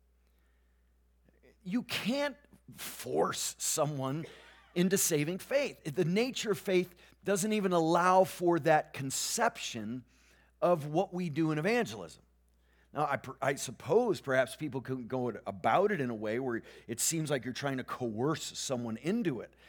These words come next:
But if you understand <laughs> saving faith, God uses us as instrument, as the Spirit works to preach Christ to people, and He transform them, transforms them. We can't impose it on anybody.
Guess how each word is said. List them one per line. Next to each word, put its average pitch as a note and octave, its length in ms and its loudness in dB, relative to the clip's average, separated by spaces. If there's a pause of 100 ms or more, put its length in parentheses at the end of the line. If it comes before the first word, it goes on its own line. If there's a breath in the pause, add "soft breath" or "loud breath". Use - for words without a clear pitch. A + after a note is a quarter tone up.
(160 loud breath)
But D#3+ 100 -6
if F#3 140 -4
you D4+ 180 2
understand F#3+ 540 2
<laughs> - 0 -
saving C#3+ 380 0
faith, C#3 420 -2 (300 loud breath)
God G3+ 280 6
uses G3 560 -2
us F#2 380 -4 (260 soft breath)
as D3 240 0
instrument, D#3 600 0
as C3 120 -4
the C#3 100 -10
Spirit F3 460 2
works D#3 460 2
to C#3 80 -6
preach - 380 -10
Christ G#3 420 0
to C3 80 -8
people, A2 480 -8 (320 loud breath)
and E3 140 -2
He A#3+ 160 -4
transform G#3+ 760 0
them, A#2 220 -4 (200 loud breath)
transforms F3 520 -2
them. F#3+ 160 -4
We C4+ 80 -2
can't C#4 320 -4
impose D3+ 640 -4
it F#3+ 80 6
on A3+ 180 2
anybody. E3+ 520 -6